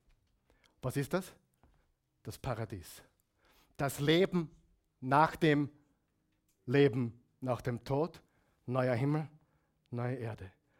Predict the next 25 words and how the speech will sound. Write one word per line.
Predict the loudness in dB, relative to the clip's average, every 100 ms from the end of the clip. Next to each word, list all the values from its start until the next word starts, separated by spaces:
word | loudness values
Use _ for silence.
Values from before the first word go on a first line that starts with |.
| _ _ _ _ _ _ _ _
Und | -6 -6
was | -6
viele, | 0 2 4 2 0
viele | -4 -4 0 0 -2 -8
unserer | -6 -2 -4
Brüder | 0 0
und | 0
Schwestern | 0 -2 0
leider | 0 0
vergessen, | -2 -2 -2 -2 -6 -8 _ _ _ _ _ _ _ -20
wir | -6 -2
haben | 0
auch | 0
ein | 0
Leben | 0 -2 -4
vor | -6 -6
dem | -8
Tod. | -10 -14 -16 -20 _ _ _ _ _ _ _ _ _ _ _
Wir | -6 -2
haben | 2
mit | 0 0
dieser | -4 0
Welt | 0 0
nicht | -2 -2
abgeschlossen. | -6 -6 -6 -6 -8 -8 -12